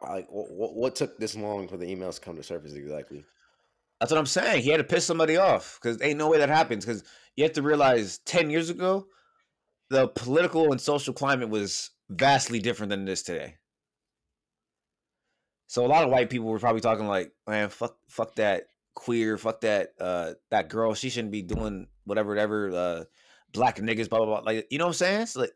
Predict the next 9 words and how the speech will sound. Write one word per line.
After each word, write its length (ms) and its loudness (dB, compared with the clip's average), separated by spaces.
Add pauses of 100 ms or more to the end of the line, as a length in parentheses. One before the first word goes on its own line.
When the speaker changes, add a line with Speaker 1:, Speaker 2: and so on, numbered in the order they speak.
(1300)
Speaker 2:
the 80 -2
climate 340 0
was 140 2
a, 80 0 (120)
way 400 4
different 360 0
ten 160 -6
years 200 -4
ago. 280 -6